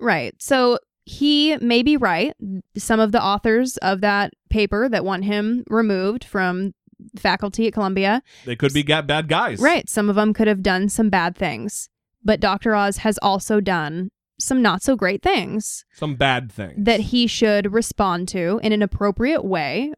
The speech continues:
Speaker 1: rather than saying, "Well, look at this guy."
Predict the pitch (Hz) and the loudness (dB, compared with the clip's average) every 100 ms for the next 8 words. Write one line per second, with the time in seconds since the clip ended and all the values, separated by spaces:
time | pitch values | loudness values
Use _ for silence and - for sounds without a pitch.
0 | - 208 202 202 202 202 - 196 180 180 | 0 2 2 2 0 0 0 -2 -2 -4
1 | 190 220 220 214 220 180 175 - 143 92 | 2 2 4 2 0 -2 -6 -4 -4 -4
2 | 208 | -6